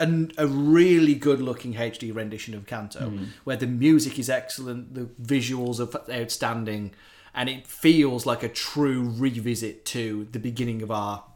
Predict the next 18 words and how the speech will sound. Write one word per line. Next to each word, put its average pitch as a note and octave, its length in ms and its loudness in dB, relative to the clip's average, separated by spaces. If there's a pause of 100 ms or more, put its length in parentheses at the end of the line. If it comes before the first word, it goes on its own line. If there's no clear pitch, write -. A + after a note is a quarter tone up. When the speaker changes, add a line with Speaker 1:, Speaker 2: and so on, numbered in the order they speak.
Speaker 1:
Pokemon A2 240 -8
journeys, B2 460 -2
Speaker 2:
Mm-hmm. C#3 220 0 (920)
Speaker 1:
I'm C#3+ 320 0
done G3 440 2 (120)
with D3 300 0
the D3 120 4
original C#3 320 -2
one C3+ 160 -6
fifty-one, A2+ 600 -10 (180)
and A#2 500 -8 (560)
I'm D#3 220 0
done D3 280 4
with C#3+ 180 -4
this C3+ 160 -6
whole A2 480 0 (920)
idea A#2 720 0
that - 500 -8